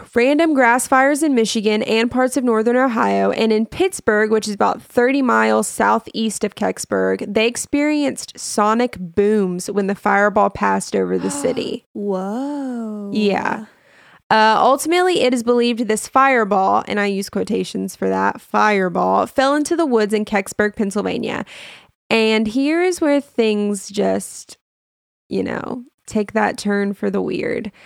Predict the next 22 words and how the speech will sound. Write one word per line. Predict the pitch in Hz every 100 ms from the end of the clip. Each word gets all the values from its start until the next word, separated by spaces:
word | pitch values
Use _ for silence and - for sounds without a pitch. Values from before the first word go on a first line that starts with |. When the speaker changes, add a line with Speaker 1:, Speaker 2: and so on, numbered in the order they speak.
| - - -
Speaker 1:
Uh, | 220 214
when | 220 247
this | 269 269 -
object | 233 269 262 247 208 214 - -
or | 214
fireball | 202 208 202 196 190 196 190 202
or | 196
whatever | 196 202
you | 190
wanna | 190 196
call | - 190
it | 196
crashed | - 233 226 240 -
into | 214 226
the | 294
woods, | 262 214 196 208 240
there | 208 226
was | 233 240
an | 233
incredibly | 214 208 226 233 254 269
loud | 247 214 208 -
thump | - 302 226 240